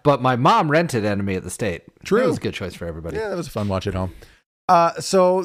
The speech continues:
Speaker 2: just a little reference here. A lot of people refer to this as the sequel to the nineteen seventy-four film The Conservationists, also starring Gene Hackman.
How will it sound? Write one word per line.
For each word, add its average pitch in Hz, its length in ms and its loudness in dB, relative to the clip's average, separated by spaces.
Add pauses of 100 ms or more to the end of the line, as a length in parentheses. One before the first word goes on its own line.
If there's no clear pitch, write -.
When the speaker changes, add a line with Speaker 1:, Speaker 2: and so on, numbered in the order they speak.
Speaker 2:
just 208 300 0
a 262 120 6
little 156 260 6
reference 147 400 2
here. 110 180 4
A 127 120 2
lot 160 200 4
of 208 80 -6
people 180 220 -4
refer 147 320 0
to 131 60 -2
this 123 140 0
as 110 140 -4
the 104 100 -2
sequel 113 540 -2
to 110 340 -2
the 104 140 -2
nineteen 120 320 -2
seventy-four 113 480 -2
film 107 220 -2
The 101 100 -4
Conservationists, 104 1080 -4
also 95 320 -6
starring 92 400 -4
Gene 101 180 -8
Hackman. 98 560 -6